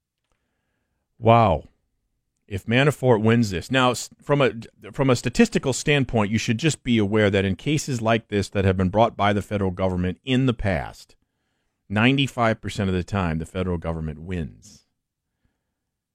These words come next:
But they're gonna have a little difficult time here with the burden of proof. Because the judge has told Mueller in court this past week, "You have to prove that Manafort knew. He consciously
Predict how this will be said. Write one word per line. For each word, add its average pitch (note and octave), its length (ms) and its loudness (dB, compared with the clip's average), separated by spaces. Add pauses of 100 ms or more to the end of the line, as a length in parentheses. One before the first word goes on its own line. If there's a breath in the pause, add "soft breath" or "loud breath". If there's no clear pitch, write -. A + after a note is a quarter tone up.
(420)
But F#2+ 120 -4
they're F#2+ 100 0
gonna B2 180 2
have B2+ 200 2
a A2+ 40 0
little A2+ 220 0
difficult G2+ 500 -6
time A2 380 -2
here D#2+ 120 -4
with D#2 80 -6
the D#2 60 -12
burden G2 380 -2
of D#2+ 100 -10
proof. - 480 -8 (1080)
Because G#2+ 300 0
the G#2 80 0
judge B2+ 320 4
has G#2 140 -2
told A#2+ 260 0
Mueller G#2+ 300 2
in F2+ 100 -4
court G2+ 240 -4
this - 160 -16
past F#2+ 400 -2
week, G2+ 280 -2
"You C3 240 -2
have A#2 260 -2
to G2 100 -16
prove F2+ 720 -4 (1600)
that G2 160 -4
Manafort G#2+ 640 0 (260)
knew. G2 460 0 (1300)
He G2 140 -6
consciously - 800 -6